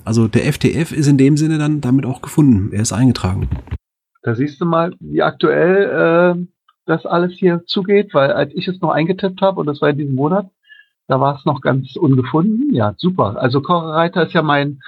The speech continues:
Speaker 2: Mitfahrer gewesen von der vierundzwanzig-Stunden-Tour. Und ja, er hatte, genau wie du gesagt hast, den C-Manager reaktiviert. Allerdings ist der C-Manager in einem etwas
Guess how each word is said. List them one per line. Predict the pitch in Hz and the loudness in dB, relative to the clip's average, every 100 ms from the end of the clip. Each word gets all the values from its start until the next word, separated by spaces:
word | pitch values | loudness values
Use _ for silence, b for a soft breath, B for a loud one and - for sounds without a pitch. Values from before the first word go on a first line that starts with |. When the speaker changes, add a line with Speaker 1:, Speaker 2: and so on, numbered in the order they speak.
| B B | B B
Speaker 2:
Mitfahrer | 185 185 165 131 131 | 0 0 0 0 0
gewesen | 135 135 139 123 | 2 2 0 0
von | 147 | 0
der | 139 | 0
vierundzwanzig-Stunden-Tour. | 139 160 - 151 139 - - 165 190 185 - 226 240 285 b b b b _ - | 0 -2 0 -4 -2 -4 -2 -2 -2 -4 -4 -2 -2 -4 b b b b _ -2
Und | 160 160 160 165 - - _ _ | 2 4 2 -4 -10 -14 _ _
ja, | 180 233 156 131 | 0 2 2 0
er | - 139 | 0 -2
hatte, | 165 185 175 165 - - | 0 0 0 0 -6 -6
genau | 180 175 185 | 0 2 2
wie | 160 | 0
du | 160 | -2
gesagt | 147 180 185 | 0 -2 0
hast, | 151 147 | -4 -2
den | 156 120 | -4 -2
C-Manager | - 220 151 143 139 156 147 | 0 2 4 2 0 0 2
reaktiviert. | 151 151 - 156 180 190 | 2 0 -4 -2 -2 0
Allerdings | 156 160 165 180 | 0 2 0 -2
ist | 143 | -8
der | 165 - | -8 -4
C-Manager | - 180 170 156 147 - 165 | 0 2 2 0 0 -2 -2
in | 151 151 | -2 0
einem | 156 160 160 | 2 0 -2
etwas | 151 - 151 147 _ | -6 -2 -2 -4 _